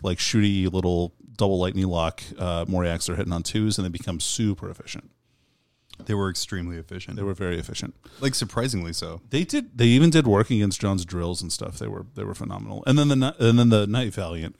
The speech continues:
Speaker 1: was just excellent against
Speaker 2: Chef's kiss.
Speaker 1: Yeah, he, like,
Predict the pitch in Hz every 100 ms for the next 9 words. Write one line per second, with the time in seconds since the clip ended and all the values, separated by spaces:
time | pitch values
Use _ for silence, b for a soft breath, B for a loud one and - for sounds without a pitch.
0 | - 92 85 - - 82 - - - -
1 | _ _ _ _ _ _ _ _ - 85
2 | - 90 - - - - - 87 78 -
3 | - - 82 80 - 95 82 - - -
4 | 123 - 110 101